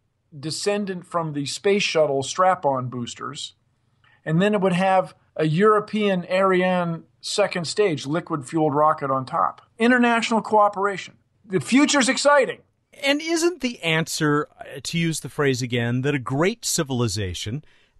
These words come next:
Speaker 2: uh, makes room for planetary science and the commercial development, uh, getting humans up in a low Earth orbit, and, and sometimes, like with the Lynx, uh, even into suborbital for people who can afford such things?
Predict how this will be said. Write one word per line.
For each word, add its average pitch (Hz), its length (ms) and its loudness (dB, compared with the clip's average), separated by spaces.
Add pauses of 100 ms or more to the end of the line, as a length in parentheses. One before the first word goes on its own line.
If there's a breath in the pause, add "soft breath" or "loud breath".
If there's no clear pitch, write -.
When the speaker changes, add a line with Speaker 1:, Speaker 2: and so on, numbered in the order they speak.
Speaker 2:
uh, 170 200 0
makes 196 340 -2
room 196 280 2
for 190 220 -4
planetary 175 640 -6
science 165 520 -8 (200)
and 240 560 0
the 123 120 -2
commercial 120 460 -2
development, 95 720 -8
uh, 87 180 -6
getting 107 460 -4
humans 104 420 -4
up 104 180 -6
in 98 60 -6
a 98 60 -8
low 104 200 -4
Earth 95 160 -6
orbit, 92 380 -6
and, 92 160 -10 (260 loud breath)
and 131 200 0
sometimes, 180 640 -2
like 95 180 -6
with 101 120 -12
the 98 100 -8
Lynx, 165 400 -4
uh, 147 140 2
even 165 340 -8
into 175 220 -8
suborbital 107 840 -2
for 95 320 -8 (200 soft breath)
people 113 300 -2
who 95 60 -10
can 90 220 -8
afford 123 340 -2
such 82 300 -10
things? 67 340 -14